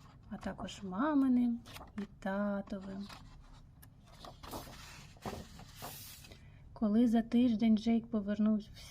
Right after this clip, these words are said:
Дасті в бібліотеку, всім книжкам нетер-, нетерпеливилося почути про його пригоди.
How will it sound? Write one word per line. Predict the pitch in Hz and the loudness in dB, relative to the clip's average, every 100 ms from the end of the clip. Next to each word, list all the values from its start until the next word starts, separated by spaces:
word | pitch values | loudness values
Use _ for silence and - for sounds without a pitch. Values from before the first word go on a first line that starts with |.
| - 277 | -16 -6
Дасті | 214 208 208 - 208 | 0 0 -2 -6 -6
в | |
бібліотеку, | 190 196 196 190 180 185 196 311 - 208 - - | -6 -6 -6 -6 -8 -4 0 0 -2 -6 -8 -20
всім | - - 247 311 | -20 -2 0 2
книжкам | 269 262 - 254 247 247 - - - | 0 0 -2 -2 0 -2 -6 -18 -6
нетер-, | 214 - 190 - - - 226 - 220 220 208 202 208 220 220 208 208 - - - - - | -6 -4 -12 -14 -18 -10 -10 -10 -8 -4 -2 0 -2 -4 -6 -8 -8 -12 -16 -16 -18 0
нетерпеливилося | 214 220 214 196 - 202 220 285 254 214 208 - 208 - - - - - | 2 2 0 -6 -4 2 4 4 4 2 0 -6 -8 -10 -18 -18 -18 -4
почути | 233 220 - 214 226 233 | 0 0 0 0 2 0
про | 220 214 | -2 -4
його | 202 196 196 | -6 -6 -8
пригоди. | - 214 202 196 202 208 | -4 -4 -2 -4 -8 -10